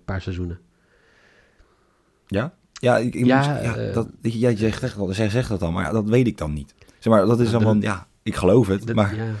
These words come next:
Speaker 1: Nee, de laatste wedstrijd met echt, eh, vol publiek was tegen Vitesse.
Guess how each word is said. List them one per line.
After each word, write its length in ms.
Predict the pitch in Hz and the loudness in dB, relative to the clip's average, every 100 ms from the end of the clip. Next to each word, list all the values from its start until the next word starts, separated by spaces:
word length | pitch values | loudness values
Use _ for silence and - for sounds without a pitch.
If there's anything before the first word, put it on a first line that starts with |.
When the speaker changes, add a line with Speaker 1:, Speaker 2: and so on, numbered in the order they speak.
| 101 _ _ - _ - | -12 _ _ -20 _ -8
Speaker 1:
Nee, 200 | 127 139 | -2 0
de 60 | 143 | 2
laatste 320 | 147 165 143 | 2 0 -2
wedstrijd 280 | 139 139 123 | -2 -2 -2
met 160 | 127 | -4
echt, 300 | - - - | -6 -10 -4
eh, 640 | 127 120 117 117 113 90 - - | -2 0 -2 -4 -6 -6 -10 -14
vol 240 | - 143 | -4 -2
publiek 400 | 139 131 180 - _ | -2 -2 -2 -4 _
was 180 | - - | -10 -6
tegen 220 | 123 113 | -2 -4
Vitesse. 460 | - 113 127 - 175 | -4 -6 -6 -6 -10